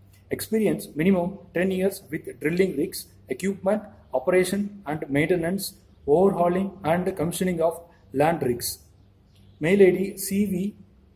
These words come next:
capital letter, at the rate of S T A R S E R V I C E S dot A E.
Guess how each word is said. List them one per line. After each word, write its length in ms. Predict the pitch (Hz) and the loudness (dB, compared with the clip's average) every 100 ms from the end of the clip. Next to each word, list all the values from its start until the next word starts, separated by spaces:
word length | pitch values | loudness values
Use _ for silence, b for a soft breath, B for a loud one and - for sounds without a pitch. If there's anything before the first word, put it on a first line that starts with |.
| _ - | _ 2
capital 300 | 143 165 143 | 2 2 0
letter, 260 | - - - - _ _ _ _ 143 | 0 -6 -8 -20 _ _ _ _ -6
at 100 | 151 | 2
the 80 | |
rate 220 | 190 160 - | 4 4 4
of 140 | 180 - - 147 | 4 2 -4 -2
S 140 | 160 - | -2 -4
T 240 | 202 220 196 165 | -4 -4 -4 2
A 20 | 190 190 147 | 2 0 -4
R 360 | 147 190 - 135 | -2 -2 -4 2
S 380 | 185 - - - 143 | 2 2 -12 -18 -8
E 300 | 165 220 - | -2 -2 -4
R 380 | - 147 185 185 | -6 -2 -2 -4
V 240 | - 185 - 135 | -6 -6 -6 -4
I 260 | 143 196 | -4 -4
C 200 | - - | -6 -10
E 420 | 175 175 170 170 160 | -6 -6 -6 -2 -2
S 160 | 208 - - | -2 -6 -12
dot 300 | - 147 180 127 | 2 2 2 0
A 20 | |
E. 320 | 135 127 123 | 0 0 -2